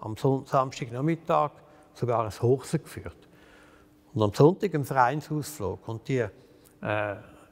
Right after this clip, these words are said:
Karosserie und die, äh, die Ladebrücke, das ist in einer Garage aufgehängt gewesen und das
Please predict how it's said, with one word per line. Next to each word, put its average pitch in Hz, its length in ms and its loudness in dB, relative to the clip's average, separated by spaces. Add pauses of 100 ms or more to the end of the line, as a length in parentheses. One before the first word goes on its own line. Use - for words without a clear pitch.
(140)
Karosserie 117 480 2
und 185 140 -2
die, 151 80 2
äh, 123 640 -4
die 123 140 -8
Ladebrücke, 170 800 2
das 107 240 -8
ist 123 260 -10 (460)
in 127 200 0
einer 110 260 -2 (720)
Garage 170 540 4
aufgehängt 190 640 -2
gewesen 190 260 0
und 135 140 -4
das 117 60 -6